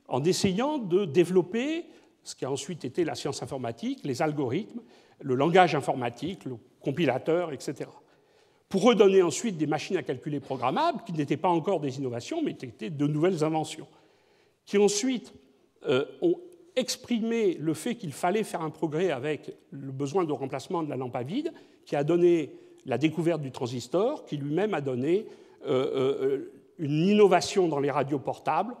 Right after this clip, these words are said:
pour de nouveau aller dans le monde des, des ordinateurs, et pour finir par les ordinateurs modernes et digitaux.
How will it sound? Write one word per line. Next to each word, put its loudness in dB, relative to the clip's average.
pour -2
de 8
nouveau 4
aller 4
dans 0
le -2
monde 0
des, -4
des -4
ordinateurs, -2
et 0
pour -2
finir -2
par -2
les -2
ordinateurs -4
modernes -2
et -6
digitaux. -16